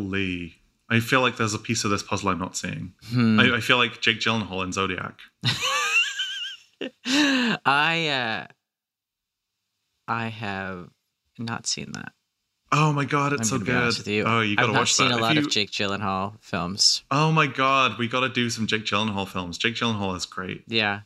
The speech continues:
Speaker 2: Uh,
Speaker 1: At, at a, at a very different time in my life, there was a, the, the guy at my local diner thought I looked like Jake Gyllenhaal.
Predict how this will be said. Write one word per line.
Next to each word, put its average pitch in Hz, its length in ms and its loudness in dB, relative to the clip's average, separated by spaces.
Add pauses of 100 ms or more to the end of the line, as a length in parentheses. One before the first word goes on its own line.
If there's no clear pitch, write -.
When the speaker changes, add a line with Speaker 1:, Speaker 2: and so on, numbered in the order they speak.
(340)
Speaker 2:
Uh, 101 460 0
Speaker 1:
At, 123 120 2
at 131 60 -4
a, 135 340 2
at 135 80 0
a 131 40 2
very 135 260 2
different 123 260 -2
time 120 160 2
in 113 60 0
my 101 120 -2
life, 98 340 -4
there 107 120 2
was 101 200 -2
a, 98 400 0 (220)
the, 107 360 0 (120)
the 120 80 0
guy 120 240 6
at 117 140 0
my 110 140 4
local 107 340 -2
diner 98 600 0 (340)
thought 110 140 -2
I 107 80 2
looked 104 280 -2
like 104 200 -2
Jake 98 200 -2
Gyllenhaal. 92 680 -6